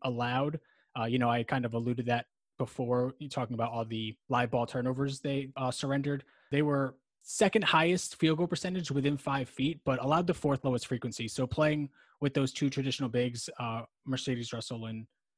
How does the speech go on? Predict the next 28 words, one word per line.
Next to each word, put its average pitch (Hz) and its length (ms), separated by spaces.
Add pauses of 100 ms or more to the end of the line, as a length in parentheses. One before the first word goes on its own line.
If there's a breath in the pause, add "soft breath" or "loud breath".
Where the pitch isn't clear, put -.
(180)
Natasha 127 340
Howard, 117 440 (360)
Russell 135 320
a 123 80
little 127 180
bit 123 100
more, 120 220
I 117 80
guess, 113 200
of 110 80
a, 113 200
a 127 120
paint-bound 117 540
player 113 280
than, 113 240 (640)
you 127 100
know, 110 120
what 113 240 (180)
Breanna 110 240
Stewart 110 300
gives 107 140
them 110 260
defensively. 110 600 (240)
Also 113 260
a 104 40
great 110 180
defender, 113 360
but, 117 180